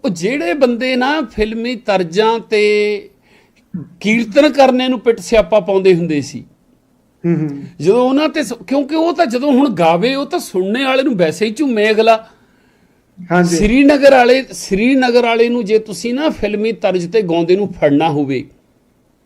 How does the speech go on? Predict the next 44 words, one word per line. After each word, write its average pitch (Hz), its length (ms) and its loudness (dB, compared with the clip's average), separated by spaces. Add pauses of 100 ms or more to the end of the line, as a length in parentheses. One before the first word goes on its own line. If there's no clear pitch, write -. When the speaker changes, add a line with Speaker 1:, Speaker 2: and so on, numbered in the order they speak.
(140)
Speaker 2:
ਹੂੰ, 180 160 0
ਹੂੰ। 147 200 -10
Speaker 1:
ਥੋੜ੍ਹੇ 294 320 4
ਕੀਤੇ 262 320 2
ਨਹੀਂ 190 140 2
ਫੜ 240 180 -4
ਸਕਦੇ 170 380 -6
ਤੁਸੀਂ। - 340 -14 (920)
Speaker 2:
ਯਾ। 175 300 -2 (160)
Speaker 1:
ਉਹ 269 60 4
ਪੂਰੀ 262 380 4
ਟਿਊਨ 277 220 4
ਨਹੀਂ 302 140 4
ਚੱਕਦੇ 240 400 4
ਉਹ। 117 300 0 (720)
Speaker 2:
ਹੂੰ, 170 140 0
ਹੂੰ। 151 80 -10 (180)
Speaker 1:
ਉਹ 269 120 0
ਤਾਂ 339 100 0
ਕਈ 294 220 -2
ਵਾਰ 302 120 0
ਏਦਾਂ 277 260 0
ਹੁੰਦਾ 269 280 0
ਵੀ 320 140 -4 (120)
ਅੱਧੀ 269 260 2
ਪੰਕਤੀ, 277 600 -2 (100)
ਅੰਤਰੇ 262 340 0
ਦੀ 302 160 2
ਅੱਧੀ 302 220 4
ਪੰਕਤੀ 285 380 0
ਚੱਕਦੇ 151 500 0
ਆ - 20 10
ਉਹਦੀ। 160 240 0 (840)
Speaker 2:
ਬਿਲਕੁਲ 165 440 -6
ਜੀ। 139 140 -8
Speaker 1:
ਅੱਧੀ 247 260 4
ਨੂੰ 359 100 8
ਮੋਡੀਫਾਈ 233 460 4
ਕਰ 214 180 2
ਲੈਂਦੇ, 190 300 4
ਆਪ 139 220 2
ਜੋੜ 127 260 -2
ਲੈਂਦੇ 113 240 -2
ਵਿੱਚ। 117 280 -12